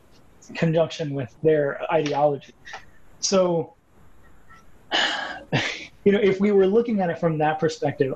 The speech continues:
I think that would give people a little more context into what's actually going on, instead of just, you know, blanketing this guy with the, "Oh, they're terrorists,"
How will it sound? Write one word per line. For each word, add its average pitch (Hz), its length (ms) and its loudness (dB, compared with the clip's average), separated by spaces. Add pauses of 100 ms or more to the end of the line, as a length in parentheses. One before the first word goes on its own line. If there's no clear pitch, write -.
I 147 100 4
think 156 440 -2 (320)
that 156 220 0
would 147 160 0
give 151 240 0
people 151 440 2
a 143 40 2
little 147 260 2
more 143 600 0 (420)
context - 760 -4 (520)
into 147 580 2
what's 139 240 0
actually 131 340 -2
going 131 280 -4
on, 135 200 -8
instead 147 340 2
of 131 100 -2
just, - 420 -4
you 156 80 2
know, 139 100 4
blanketing 147 440 2 (440)
this 143 360 2
guy 131 240 0
with 127 160 -4
the, 131 160 2
"Oh, 156 200 4
they're 143 220 -4
terrorists," 127 720 -4